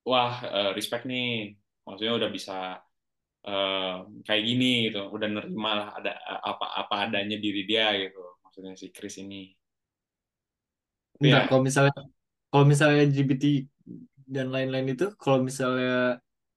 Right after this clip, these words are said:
Speaker 2: lahir tuh mereka nentuin gendernya tuh dari mana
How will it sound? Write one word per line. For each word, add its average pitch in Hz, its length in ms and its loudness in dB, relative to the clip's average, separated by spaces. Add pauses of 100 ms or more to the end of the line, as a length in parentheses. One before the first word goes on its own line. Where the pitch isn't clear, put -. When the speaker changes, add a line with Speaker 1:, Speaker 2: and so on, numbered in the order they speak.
Speaker 2:
lahir 127 240 0 (160)
tuh 202 100 2 (200)
mereka 143 220 -2 (1500)
nentuin 143 340 4
gendernya 131 440 0
tuh 196 100 -2
dari 131 160 0
mana 120 120 -6